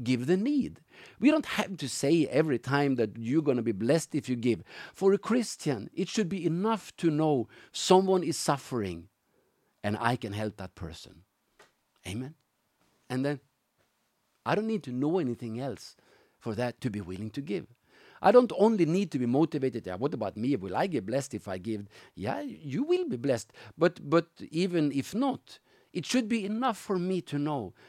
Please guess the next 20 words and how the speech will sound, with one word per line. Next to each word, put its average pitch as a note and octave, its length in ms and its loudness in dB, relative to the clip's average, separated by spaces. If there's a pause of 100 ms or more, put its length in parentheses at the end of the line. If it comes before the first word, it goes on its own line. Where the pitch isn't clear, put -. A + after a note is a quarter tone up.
(100)
that D3 260 0 (400)
there A#2 100 -6
is A2 60 -6
someone D3 380 0
there. G#2 280 -8
He's - 220 -16
poor, C3+ 480 -6 (640)
and A#2 160 -6
if A2 100 -8
I A2+ 100 -4
give C3+ 180 0
now, A#2 400 -2 (180)
he's A#2 160 -10
gonna A2+ 160 -6
have F#2 160 -6
bread. F#2+ 400 -8 (420)
Amen. F#2+ 500 -6 (200)
I F#2 140 -6
will E2+ 240 -10
give. E2+ 180 -12